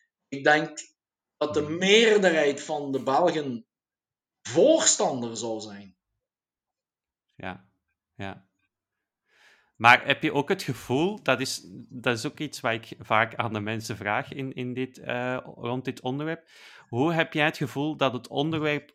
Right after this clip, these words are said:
Speaker 2: wordt gebracht in de media? Dan bedoel ik, ja, in, in de geschreven, in de, eh, gesproken media. Hoe, hoe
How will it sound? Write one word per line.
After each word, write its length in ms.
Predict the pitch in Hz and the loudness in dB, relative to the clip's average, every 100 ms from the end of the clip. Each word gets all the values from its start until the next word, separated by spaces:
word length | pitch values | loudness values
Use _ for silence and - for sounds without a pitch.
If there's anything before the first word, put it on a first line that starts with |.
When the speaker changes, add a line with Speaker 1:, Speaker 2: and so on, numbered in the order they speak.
| _ | _
Speaker 2:
wordt 320 | 113 131 - | -4 -4 -4
gebracht 500 | - 98 139 - - | -10 -2 -2 -2 -8
in 200 | 131 117 | -6 -2
de 60 | 110 | -2
media? 720 | 107 117 107 90 90 82 _ _ - | 2 2 2 -2 -6 -6 _ _ -10
Dan 160 | 113 | -10
bedoel 320 | 117 135 131 | -10 -10 -10
ik, 100 | 131 | -10
ja, 300 | - 117 127 | -6 -4 -2
in, 200 | - 123 | -4 -6
in 200 | 117 117 | -6 -6
de 280 | 113 110 113 | -6 -6 -8
geschreven, 600 | 117 113 - 127 135 143 | -10 -8 -2 -2 -2 -4
in 160 | 131 117 | -8 -6
de, 400 | 113 110 110 - | -6 -6 -8 -10
eh, 100 | - | -12
gesproken 600 | - 110 - 127 123 139 127 | -14 -16 -8 -8 -6 -8 -6
media. 400 | 139 135 139 - | -4 -2 -4 -4
Hoe, 180 | 135 | -8
hoe 240 | 123 139 | -6 -6